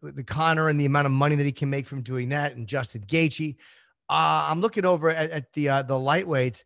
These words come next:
I mean, if he wants a challenge, I mean, he, again, they've, he's never fought Ferguson,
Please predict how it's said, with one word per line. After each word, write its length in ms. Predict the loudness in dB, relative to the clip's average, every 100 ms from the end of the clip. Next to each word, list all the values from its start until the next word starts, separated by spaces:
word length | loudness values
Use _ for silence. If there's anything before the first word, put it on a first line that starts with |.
| _ _ _ -2
I 80 | 0
mean, 140 | 0
if 60 | 0
he 100 | 0
wants 300 | 0 -2 -4
a 80 |
challenge, 580 | -8 -4 0 2 0 -2
I 60 | -2
mean, 80 | -2
he, 120 | 0
again, 240 | 0 0
they've, 140 | 0 -2
he's 280 | 0 0 0
never 200 | 0 0
fought 280 | 0 -2
Ferguson, 720 | 0 -4 -4 -6 -4 -4 -4